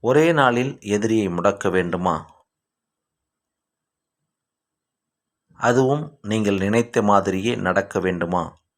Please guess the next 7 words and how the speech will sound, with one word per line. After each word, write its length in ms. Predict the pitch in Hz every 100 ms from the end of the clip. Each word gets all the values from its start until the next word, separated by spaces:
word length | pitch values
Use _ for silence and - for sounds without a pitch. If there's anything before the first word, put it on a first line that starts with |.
| _ _ _ _ _ _ _ -
ஆம் 300 | 110 123 123
என்றால், 460 | 101 95 95 95 95 - _ _ _ _ _ _ _ _ _ _ _ _ _ _ _ -
ஞாயிற்றுக்கிழமை 1000 | 104 110 127 147 143 120 - 98 95 107 104
காலையில் 520 | 92 90 85 90 - _ _ _ _ _ _ _ _ _ _ _ _ _ _ _ _ _ _ _ _ _ _
நாய் 460 | 107 107 113 143 156
கடுகு 460 | 151 107 101 98 127 151 98
மூலிகைக்கு 680 | 98 95 90 85 - 101